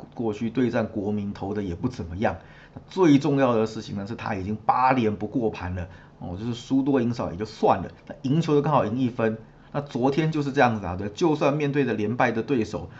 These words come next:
哦，那费城人场场都打七分以上，对，关键数据就是七，对，整天打刚好七分，对，那结果还是没过盘，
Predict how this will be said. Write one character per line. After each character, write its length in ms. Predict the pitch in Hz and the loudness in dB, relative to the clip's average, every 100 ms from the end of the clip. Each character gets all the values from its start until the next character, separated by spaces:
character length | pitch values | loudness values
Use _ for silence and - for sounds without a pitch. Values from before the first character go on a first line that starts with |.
| - | -14
哦， 120 | - | -10
那 80 | 104 | -8
费 180 | 120 143 | -2 -2
城 140 | 131 | 0
人 160 | 110 113 | -2 -4
场 300 | - 127 170 | -2 -2 0
场 180 | 143 123 | 0 2
都 80 | 143 | 0
打 160 | - | 0
七 260 | - - 139 | -4 -4 2
分 180 | 139 117 | 2 2
以 100 | 95 | -2
上， 220 | 92 85 - - | -4 -6 -12 -10
对， 100 | 104 | -2
关 200 | 143 143 | 2 2
键 80 | 143 | 2
数 120 | 131 | 0
据 80 | 127 | 0
就 60 | |
是 80 | 123 | -4
七， 340 | - - 110 - - - | -4 -4 -4 -6 -12 -12
对， 100 | - | -2
整 280 | - 117 113 | 2 4 4
天 240 | 170 175 | 2 2
打 180 | 175 - | 0 0
刚 180 | 131 127 | -2 0
好 140 | 98 | -2
七 260 | 92 113 113 | -4 -4 0
分， 240 | 107 110 - - - | 0 0 -6 -12 -4
对， 120 | 110 | -2
那 100 | 120 | -2
结 220 | 117 123 | 0 2
果 260 | 127 - - - | 4 0 -2 -8
还 180 | - 110 | 0 0
是 100 | 143 | 2
没 140 | 110 | 0
过 160 | 131 110 | 2 0
盘， 240 | 90 82 | 0 -10